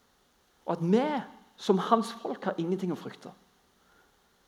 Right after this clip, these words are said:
Og, og dette er en sannhet som vi må få leve i. Jeg håper dette er en sannhet som vi kan ta inn over oss, at,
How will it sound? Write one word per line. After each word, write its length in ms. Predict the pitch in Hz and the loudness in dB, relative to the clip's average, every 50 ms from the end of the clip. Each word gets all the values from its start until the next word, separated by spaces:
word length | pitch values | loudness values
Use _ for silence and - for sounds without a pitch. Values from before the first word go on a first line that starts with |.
| _ _ _ _ _ _ _ _ _ _ _ _ _ _ - - - _ _ - | _ _ _ _ _ _ _ _ _ _ _ _ _ _ -20 -20 -20 _ _ 10
Og, 180 | 220 220 208 - - - | 10 10 10 6 6 6
og 120 | 208 202 | 10 10
dette 180 | - 208 202 285 | 10 10 8 6
er 80 | 277 247 | 4 4
en 60 | - | 2
sannhet 680 | - - - 254 262 302 311 262 190 135 131 - - | 0 2 2 2 2 4 2 2 2 2 0 0 -4
som 220 | - - 208 208 202 | -2 2 4 6 6
vi 120 | 233 254 233 | 6 6 6
må 140 | 208 240 254 | 6 4 4
få 140 | 247 262 226 | 4 4 8
leve 460 | 190 170 139 117 117 - - 104 - - | 8 10 8 8 6 2 0 -2 -2 -4
i. 60 | - | -6
Jeg 1400 | - - - - _ _ _ _ _ _ _ _ _ _ _ _ _ _ _ _ _ _ _ _ _ - 196 | -8 -14 -20 -20 _ _ _ _ _ _ _ _ _ _ _ _ _ _ _ _ _ _ _ _ _ 6 8
håper 160 | 208 202 240 247 | 12 12 12 12
dette 140 | 247 254 | 12 8
er 20 | 247 | 6
en 80 | - | 10
sannhet 240 | - 247 269 254 214 | 10 10 10 10 8
som 100 | 196 220 | 8 8
vi 60 | 233 240 | 8 8
kan 80 | 233 | 10
ta 120 | 214 208 - - - | 8 8 6 6 4
inn 160 | 220 254 302 330 330 | 2 2 6 8 8
over 220 | 269 180 135 123 | 8 8 8 6
oss, 160 | - - - - - - - - - - - - - - - | 4 2 -4 -12 -14 -16 -18 -18 -18 -18 -16 -18 0 6 8
at, 300 | 202 202 - - - | 8 8 6 2 -10